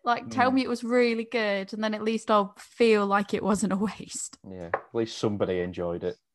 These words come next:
Speaker 1: Yeah, definitely.
Speaker 2: Yeah. So before we move on to the next beer, Tori, and the next sort of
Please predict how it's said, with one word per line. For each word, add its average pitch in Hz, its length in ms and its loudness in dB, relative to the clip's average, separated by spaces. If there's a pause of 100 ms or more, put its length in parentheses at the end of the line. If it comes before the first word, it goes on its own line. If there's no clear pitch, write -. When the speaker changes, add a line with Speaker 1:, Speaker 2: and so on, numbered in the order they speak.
(160)
Speaker 1:
Yeah, 190 500 -2 (160)
definitely. 208 500 -10 (100)
Speaker 2:
Yeah. 92 220 -10 (280)
So 156 360 6
before 143 340 6
we 175 100 4
move 156 240 4
on 143 140 2
to - 60 -18
the 147 80 -2
next - 260 -4
beer, 110 160 0
Tori, 104 360 -2
and 107 80 -6
the 107 40 -6
next - 260 -6
sort - 140 -2
of 98 120 -8